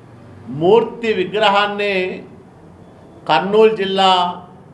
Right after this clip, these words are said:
పత్తికొండ నియోజకవర్గంలో పెరవలి అనే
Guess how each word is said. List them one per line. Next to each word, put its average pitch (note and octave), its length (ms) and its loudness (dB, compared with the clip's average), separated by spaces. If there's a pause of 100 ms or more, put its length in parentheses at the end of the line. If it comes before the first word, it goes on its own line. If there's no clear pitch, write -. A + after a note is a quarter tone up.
(520)
పత్తికొండ F#3+ 540 -2
నియోజకవర్గంలో E3 1300 0
పెరవలి F#3+ 440 4
అనే G3 280 0